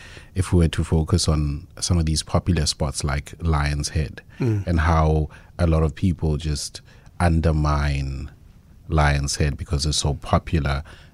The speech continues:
Speaker 1: Uh, they think, "Yeah, I'm just gonna go there quickly and then come down again," and, uh, yeah.
Speaker 2: Yeah, this is the problem with, with publicity of, of routes like this,
Speaker 1: Mm.
Speaker 2: where they get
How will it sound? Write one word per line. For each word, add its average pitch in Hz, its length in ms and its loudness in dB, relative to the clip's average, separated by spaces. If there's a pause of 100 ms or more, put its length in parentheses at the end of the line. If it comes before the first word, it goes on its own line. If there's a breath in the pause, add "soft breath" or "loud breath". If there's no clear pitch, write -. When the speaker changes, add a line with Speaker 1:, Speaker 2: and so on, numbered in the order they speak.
Speaker 1:
Uh, 76 160 -2
they 76 160 0
think, 82 320 0
"Yeah, 196 100 2
I'm 170 100 0
just 165 160 -2
gonna 139 160 2
go 147 140 4
there 147 120 4
quickly 151 440 0
and 127 120 0
then 127 100 0
come 139 220 0
down 131 180 2
again," 131 400 0
and, 113 440 -2 (120)
uh, 117 260 0 (520 loud breath)
yeah. 127 300 -4 (100)
Speaker 2:
Yeah, 196 220 4
this 180 240 -2
is 240 100 -4
the 240 60 -10
problem 220 520 2
with, - 600 0 (420)
with 135 280 -2
publicity 143 800 0
of, 113 400 -4
of 117 140 -4
routes 113 300 0
like 110 160 -4
this, - 340 -10
Speaker 1:
Mm. 101 180 6
Speaker 2:
where 117 200 2
they 117 160 0
get - 480 -4